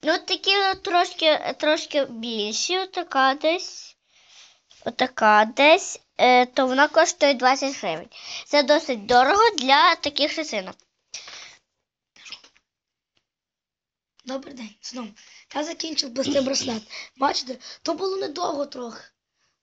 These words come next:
Speaker 2: Ми с-, десь дві хвилини, три. От такий браслет сплели. Я вам ще покажу, як його зробити, щоб він прикріпився. Беремо одну штуку.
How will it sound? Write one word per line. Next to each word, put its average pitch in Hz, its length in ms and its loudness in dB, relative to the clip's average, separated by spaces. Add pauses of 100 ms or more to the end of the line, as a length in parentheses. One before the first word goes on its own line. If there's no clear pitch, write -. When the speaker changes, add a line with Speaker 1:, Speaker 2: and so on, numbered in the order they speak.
(140)
Speaker 2:
Ми 277 200 0 (320)
с-, - 180 -4 (100)
десь 269 260 -4 (260)
дві 233 340 0
хвилини, 285 440 -2
три. 269 280 -2 (480)
От 240 160 -10
такий 330 220 -6
браслет 277 360 -6
сплели. 220 380 -14 (500)
Я 320 220 -2
вам 359 120 -4
ще 339 160 0
покажу, 285 420 0
як 269 120 -8
його 294 180 0
зробити, 269 440 -4
щоб 254 180 2
він 254 300 -10 (460)
прикріпився. 269 720 0 (1080)
Беремо 320 320 0
одну 269 220 0
штуку. 294 560 -6